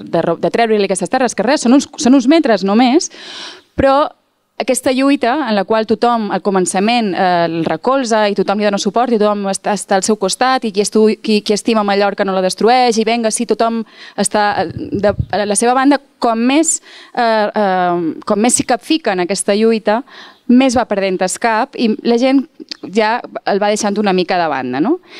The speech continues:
Llavors és quan te n'adones que, clar, qui va en contra de la corrupció estarà en contra del sistema i, per tant, serà tra-, tractat com un antisistema. I un antisistema mai no, està tra-, no, no el tracten com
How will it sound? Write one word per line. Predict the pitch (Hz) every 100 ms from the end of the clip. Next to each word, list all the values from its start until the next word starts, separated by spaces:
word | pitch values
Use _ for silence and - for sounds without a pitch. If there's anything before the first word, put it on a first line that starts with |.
| - -
Llavors | 220 277 - -
és | 247
quan | - 285
te | 269
n'adones | 240 247 269 254 294 -
que, | 220 190 175 - - - - - - _ 240
clar, | 240 190 -
qui | 226
va | 240
en | 254
contra | 262 247 240
de | 214 196 180
la | 180
corrupció | 196 - - 226
estarà | 220 220 202
en | 190
contra | 196 208
del |
sistema | 226 - 220
i, | 220
per | 196
tant, | 196 190
serà | 202 190
tra-, | - 185
tractat | - 196 - 202 -
com | 196
un | 185
antisistema. | 165 175 165 - 147 135 156
I |
un | 214
antisistema | 214 220 226 214 196
mai | 190 180
no, | 180
està | 190
tra-, | 190 190
no, | 185 175
no | 170 185
el | 190
tracten | 170 - 196 185
com | 156